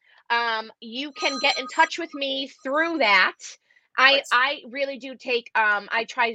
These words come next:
Speaker 1: very hard to get back to every single inquiry that comes through, uh, Mamagen. We will be press releasing some Mamagen Marketplace information. My email is Liz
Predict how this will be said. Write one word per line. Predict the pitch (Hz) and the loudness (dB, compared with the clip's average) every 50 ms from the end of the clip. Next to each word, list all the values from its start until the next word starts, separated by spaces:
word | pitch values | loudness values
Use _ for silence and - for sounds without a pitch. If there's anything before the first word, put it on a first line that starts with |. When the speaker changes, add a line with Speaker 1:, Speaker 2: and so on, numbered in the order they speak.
| 196 190 | -2 0
Speaker 1:
very | 214 240 240 240 247 | 0 2 2 2 2
hard | 247 - 226 220 | 2 0 0 0
to | - 226 | -2 -6
get | 220 220 | -6 0
back | - 220 208 202 - | 2 2 2 2 0
to | - - - | -6 -8 -4
every | - 240 233 202 214 233 240 240 240 | -2 -2 -2 -2 -4 -6 -6 -6 -8
single | - - - 247 226 226 220 226 220 208 208 208 196 - | -10 -8 -6 -6 -6 -4 -2 -2 0 0 0 0 -2 -4
inquiry | 220 208 208 _ 226 214 202 196 190 | -8 -12 -12 _ -8 -6 -6 -6 -4
that | 185 - - - | -4 -4 -4 -4
comes | - 220 208 214 - | -6 -8 -8 -8 -12
through, | - - 220 220 214 208 202 202 196 190 - - _ _ - | -10 -6 0 2 2 2 2 0 -2 -4 -6 -10 _ _ 0
uh, | 202 208 196 196 | 4 4 4 4
Mamagen. | 208 214 214 214 214 214 214 214 220 208 202 196 196 202 - _ - - - - - - | 4 2 0 0 0 -2 -4 0 2 4 4 2 2 -2 -8 _ -20 -20 -20 -18 -12 -4
We | 220 269 277 | -2 -2 2
will | 277 269 254 | 4 4 2
be | 214 262 247 247 240 240 233 233 - - _ _ _ _ | 2 0 -4 -4 -4 -4 -4 -6 -6 -8 _ _ _ _
press | - - 311 - - - | 2 4 4 4 4 -2
releasing | 311 285 285 294 - - 294 277 | -6 -4 -4 -6 -6 -8 -8 -6
some | - 269 247 | -6 -4 0
Mamagen | 254 254 254 254 240 247 269 247 | 0 0 2 0 0 0 -2 2
Marketplace | 240 240 240 254 - 262 - - 269 247 254 247 - | 4 4 4 4 4 -2 -4 -2 0 0 0 0 -4
information. | 247 240 233 - 247 226 226 214 220 226 - - 240 220 214 214 214 214 208 - _ - - - _ _ | -6 -6 -4 -4 -4 -2 0 0 0 -2 -2 -2 -2 0 0 -2 -2 -4 -8 -12 _ -20 -20 -20 _ _
My | 202 208 220 226 240 240 247 269 277 277 - - | -10 -6 0 4 6 8 8 8 8 6 4 2
email | 254 254 247 247 247 247 247 247 247 247 - | 0 -2 0 2 4 4 6 6 4 4 0
is | 226 214 202 185 190 | -2 -6 -6 -8 -12
Liz | 196 196 214 240 240 240 240 247 277 285 294 269 | -14 -6 -2 -2 0 2 2 0 -2 -4 -8 -12